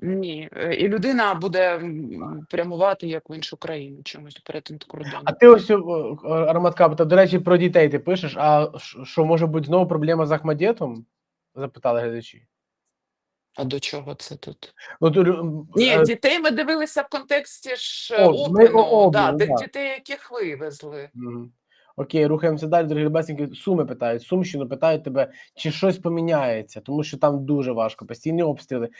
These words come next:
Speaker 2: Чи, е, наприклад, в, в листопаді зміниться щось в, на, на
Speaker 1: Давай,
Speaker 2: Сумщині?
Speaker 1: Сумщина, листопад.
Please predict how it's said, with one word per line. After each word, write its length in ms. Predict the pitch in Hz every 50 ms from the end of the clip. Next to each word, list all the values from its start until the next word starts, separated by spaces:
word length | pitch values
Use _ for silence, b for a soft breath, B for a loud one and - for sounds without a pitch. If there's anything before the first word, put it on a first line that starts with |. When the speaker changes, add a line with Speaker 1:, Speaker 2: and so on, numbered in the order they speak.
| b b b b
Speaker 2:
Чи, 160 | - - 190
е, 260 | 185 - - - - -
наприклад, 400 | 151 175 160 185 160 175 - -
в, 40 | 151 156 - _ -
в 100 | 131 139
листопаді 720 | 185 196 185 - 214 185 - - 196 170 147 135 127 135
зміниться 480 | 127 127 165 214 262 277 262 - - 160
щось 260 | - 160 151 151 -
в, 40 | 135 139 143 139 139 139 139
на, 460 | 143 143 139 135 131 131 127 127 127
на 120 | 123 - 175
Speaker 1:
Давай, 180 | 170 156 147
Speaker 2:
Сумщині? 160 | - - 269 254
Speaker 1:
Сумщина, 500 | 202 208 202 - - - 180 170 170 165
листопад. 800 | 160 165 160 - - - 170 - - - 160 156 156 - -